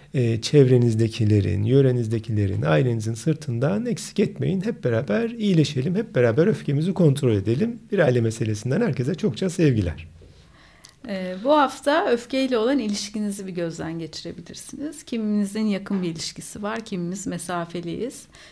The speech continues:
Speaker 2: Çok mesafeli olanlar öfkeye yer açabilirler, hissetmek adına yer açabilirler. Çok yakın ilişki halinde olanlar da öfkeyle aralarına biraz mesafe,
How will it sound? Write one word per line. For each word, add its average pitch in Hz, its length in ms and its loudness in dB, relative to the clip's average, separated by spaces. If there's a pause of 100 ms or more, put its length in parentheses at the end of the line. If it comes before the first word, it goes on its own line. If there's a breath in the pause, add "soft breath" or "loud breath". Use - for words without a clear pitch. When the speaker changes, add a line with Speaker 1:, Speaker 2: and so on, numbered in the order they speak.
(120 loud breath)
Speaker 2:
Çok 254 200 -2
mesafeli 220 580 -2
olanlar 208 600 -2
öfkeye 202 400 -4
yer 180 140 -4
açabilirler, 170 800 -8
hissetmek 170 600 -8
adına 160 280 -8
yer 156 140 -6
açabilirler. 170 800 -10 (540 loud breath)
Çok - 420 -4
yakın 202 400 0
ilişki 208 360 -2
halinde 185 460 -2
olanlar 196 600 -2
da 185 60 -2
öfkeyle 196 460 -4
aralarına 180 480 -4
biraz 196 300 -6
mesafe, 175 600 -6